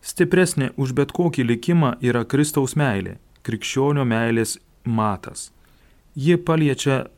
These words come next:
net labiausiai prislėgtus ir prisiima jų dalią. Jei sutikęs raupsuotąjį galėčiau pasiimti jo kūną, o jam atiduoti savąjį, ir noriai tą padaryčiau, tai būtų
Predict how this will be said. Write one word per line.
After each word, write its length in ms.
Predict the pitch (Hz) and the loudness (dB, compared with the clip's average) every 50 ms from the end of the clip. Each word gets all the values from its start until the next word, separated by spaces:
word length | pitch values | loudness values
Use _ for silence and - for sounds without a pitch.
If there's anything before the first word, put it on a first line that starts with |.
| _ _ _ _ _ | _ _ _ _ _
net 320 | - 131 135 139 135 135 - | -2 0 0 0 -2 -4 -4
labiausiai 680 | - 120 123 113 110 139 156 180 185 - - 165 147 | -4 -2 -2 -2 -2 -2 0 0 -2 0 0 0 0
prislėgtus 840 | - 135 131 127 - - 135 127 131 127 - - 143 143 135 - - - | 0 0 -2 -2 -2 -2 0 0 0 0 -2 -2 -2 -2 -2 -4 -6 -2
ir 240 | 123 120 120 - - - | 0 0 0 -2 -4 -8
prisiima 560 | - 127 120 - - - 139 127 120 110 113 110 | -8 -6 -6 -6 -4 -2 0 0 2 2 0 0
jų 160 | 107 110 107 | 0 -2 -2
dalią. 380 | 104 117 117 110 90 82 80 82 - _ _ _ _ _ _ _ _ _ _ _ _ _ _ _ _ _ _ _ _ - | -2 -2 -2 -2 -2 -6 -8 -14 -18 _ _ _ _ _ _ _ _ _ _ _ _ _ _ _ _ _ _ _ _ -12
Jei 320 | 147 123 143 147 143 127 113 | -4 0 0 2 2 0 -2
sutikęs 560 | - - 135 127 - 170 - 131 113 110 - | -2 -4 -4 -2 0 0 2 2 0 0 0
raupsuotąjį 800 | 117 117 117 117 - - - 175 175 165 - 139 127 123 131 120 | 0 0 0 0 0 0 2 2 2 2 2 0 0 -2 -4 -2
galėčiau 520 | 113 117 127 131 139 135 127 - 123 117 110 | 0 2 2 4 4 2 2 0 -2 -4 -2
pasiimti 720 | - 117 - - - 131 139 135 123 - - 110 104 - - _ _ _ - | -2 -4 -4 -2 0 0 0 0 0 -2 -2 -4 -4 -4 -8 _ _ _ -8
jo 240 | 113 107 113 104 101 | -4 -2 -2 -2 -2
kūną, 420 | - - 185 214 208 151 104 85 - _ _ _ _ - | -2 0 2 4 4 2 2 -2 -8 _ _ _ _ -4
o 100 | 120 117 | -2 0
jam 260 | 117 127 120 - - | 0 0 0 0 -2
atiduoti 520 | 113 110 - 123 117 120 120 113 - - 104 | -4 -6 -4 -4 -2 -2 -2 -2 -4 -6 -8
savąjį, 600 | - - 156 160 170 170 156 135 120 123 127 127 - _ _ _ _ _ _ _ | -6 -2 0 0 0 2 0 0 -2 -4 -6 -8 -12 _ _ _ _ _ _ _
ir 200 | - 123 123 - | -2 -2 -2 0
noriai 400 | - 127 123 131 127 123 120 113 | 0 0 0 2 2 2 0 0
tą 180 | 110 - 113 110 101 | -2 -2 -4 -4 -4
padaryčiau, 680 | - 104 104 104 104 135 160 156 - - 180 175 175 - - _ _ _ _ _ _ _ - | -4 -4 -4 -2 -2 -2 -4 -2 -2 -2 -2 -2 -2 -4 -10 _ _ _ _ _ _ _ -2
tai 160 | - 180 185 | 0 0 2
būtų 540 | 165 135 123 135 135 127 - - 143 135 127 | 0 0 0 -2 -2 -2 0 0 -2 -2 -2